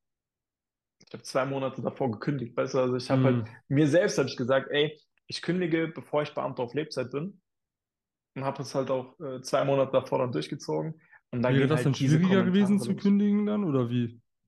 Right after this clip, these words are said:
Speaker 1: Nein.
Speaker 2: Oder warum?
Speaker 1: Aber
Speaker 2: Einfach als
Speaker 1: guck mal,
Speaker 2: Ziel,
Speaker 1: es ist halt
Speaker 2: so als Statement-mäßig, so.
Speaker 1: Genau, für mich persönlich
Speaker 2: Ja.
Speaker 1: als Statement. Ähm, aber wenn du halt Beamter auf Lebzeit wirst,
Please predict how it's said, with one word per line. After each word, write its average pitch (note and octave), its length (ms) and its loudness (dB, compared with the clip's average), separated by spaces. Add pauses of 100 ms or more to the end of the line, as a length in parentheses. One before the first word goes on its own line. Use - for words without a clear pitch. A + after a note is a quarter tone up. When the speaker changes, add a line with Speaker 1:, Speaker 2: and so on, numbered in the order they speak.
(120)
Speaker 1:
Nein. A2+ 280 -6
Speaker 2:
Oder A#2+ 140 0
warum? A#2 440 -4
Speaker 1:
Aber C3 340 0 (340)
Speaker 2:
Einfach C3+ 200 2
als B2 100 0
Speaker 1:
guck D#3+ 80 2
mal, D3+ 100 2
Speaker 2:
Ziel, D#3 100 6
Speaker 1:
es D3+ 40 6
ist - 0 -
halt D3 120 4
Speaker 2:
so B2 100 4
als A#2 200 0
Statement-mäßig, A#2 1000 -2
so. A2 260 -6
Speaker 1:
Genau, F3+ 340 2
für D#3 80 0
mich A3 240 4
persönlich F#3+ 380 2
Speaker 2:
Ja. - 0 -
Speaker 1:
als - 160 -2
Statement. C4 460 -2 (420)
Ähm, D#3 560 0 (100)
aber D3 220 -4
wenn D3+ 100 0
du D3+ 100 -2
halt D3 140 -6
Beamter D3+ 320 -2
auf B2+ 140 -4
Lebzeit C3+ 380 -4
wirst, F#3 320 -6